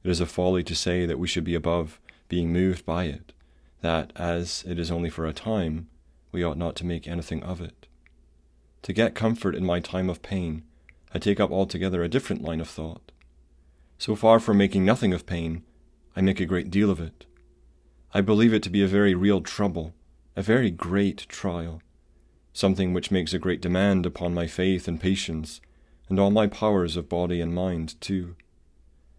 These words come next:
I consider it an insult to anyone suffering pain to make light of his suffering. I do not consider that he is a Spartan who glories in bearing pain without sympathy,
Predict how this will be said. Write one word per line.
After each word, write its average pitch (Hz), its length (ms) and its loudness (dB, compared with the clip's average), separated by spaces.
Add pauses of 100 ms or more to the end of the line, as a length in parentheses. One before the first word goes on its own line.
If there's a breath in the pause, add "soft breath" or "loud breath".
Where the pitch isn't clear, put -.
(180)
I 92 80 -4
consider 92 440 2
it 90 140 2
an 90 100 2
insult 101 440 4
to - 240 -8
anyone 90 320 -2
suffering 87 480 -2
pain 92 440 2 (220 soft breath)
to - 80 -6
make 92 160 0
light 92 340 0
of 82 120 -10
his 87 120 -6
suffering. 85 460 -8 (880)
I 82 40 -6
do 98 100 4
not 107 180 4
consider 92 480 2
that 82 120 -2
he 90 120 -2
is 85 80 -2
a 85 80 0
Spartan 92 600 0
who 87 180 -4
glories 95 500 4
in 87 100 0
bearing 87 360 2
pain 92 280 0
without 87 280 -4
sympathy, 92 500 -4